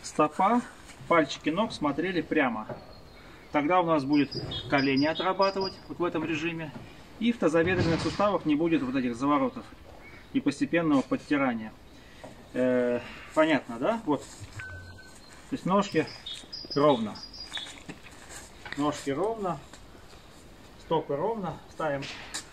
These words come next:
И где-то на ширине таза. Стопы на ширине таза. Если вы используете рюкзак, вот такое,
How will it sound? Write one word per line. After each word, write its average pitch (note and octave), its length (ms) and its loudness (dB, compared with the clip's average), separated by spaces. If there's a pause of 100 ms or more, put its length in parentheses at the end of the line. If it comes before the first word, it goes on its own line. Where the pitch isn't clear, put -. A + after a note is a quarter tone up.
(140)
И - 60 -2
где-то F#3+ 280 0
на F3 100 2
ширине F3+ 600 0
таза. B2 320 4 (260)
Стопы - 340 2
на C#3+ 100 6
ширине C#3+ 340 2
таза. A#2 320 -4 (880)
Если G3 340 4
вы F3+ 200 2
используете E3 500 0
рюкзак, D#3 500 -2 (3500)
вот D3 180 -4
такое, E3+ 500 2